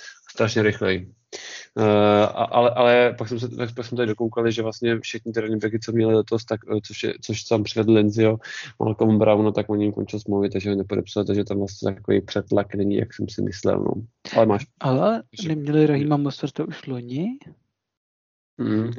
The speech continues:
Speaker 1: eh,
Speaker 2: někoho
Speaker 1: bylo,
Speaker 2: z forty niners
Speaker 1: bylo,
Speaker 2: měli, ne?
Speaker 1: to měli Braidu, myslím, že měli.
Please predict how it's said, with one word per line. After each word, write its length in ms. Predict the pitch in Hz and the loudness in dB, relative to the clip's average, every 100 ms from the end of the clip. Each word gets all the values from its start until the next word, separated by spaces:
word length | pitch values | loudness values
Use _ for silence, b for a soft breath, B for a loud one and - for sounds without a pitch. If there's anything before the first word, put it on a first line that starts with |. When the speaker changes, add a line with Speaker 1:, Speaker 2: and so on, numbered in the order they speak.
| 104 104 107 | 2 4 4
Speaker 1:
eh, 40 | |
Speaker 2:
někoho 100 | 107 117 | 4 6
Speaker 1:
bylo, 80 | 120 | 4
Speaker 2:
z 60 | - | 4
forty 220 | 151 - | 0 4
niners 300 | 143 123 107 | 4 4 2
Speaker 1:
bylo, 100 | 120 | 0
Speaker 2:
měli, 200 | 147 220 | 0 0
ne? 260 | 160 143 190 - _ | -2 -4 -8 -16 _
Speaker 1:
to 80 | 117 | -4
měli 280 | 120 120 123 | -2 2 2
Braidu, 560 | 113 117 120 113 95 95 - _ | 2 2 2 0 -4 -6 -14 _
myslím, 380 | 107 - 104 98 | -16 -12 -8 -6
že 80 | 101 | -4
měli. 340 | 101 98 95 | -2 -2 -4